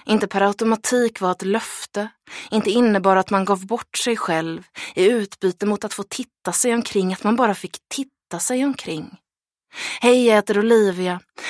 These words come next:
och jag var på min första konsert när jag var tolv, stod ensam i ett publikhav.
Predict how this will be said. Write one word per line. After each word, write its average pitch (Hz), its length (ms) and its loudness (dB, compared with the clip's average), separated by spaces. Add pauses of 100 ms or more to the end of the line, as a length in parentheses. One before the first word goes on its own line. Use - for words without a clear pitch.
(100)
och 233 100 4
jag 240 160 8
var 233 100 4
på - 100 -4
min 190 180 2
första - 400 -2
konsert 165 720 -2 (140)
när 202 100 2
jag 196 120 6
var 190 160 -4
tolv, 202 540 -4 (400)
stod - 300 0
ensam 190 680 -2 (120)
i 202 120 0
ett 190 160 -2
publikhav. 196 1000 -4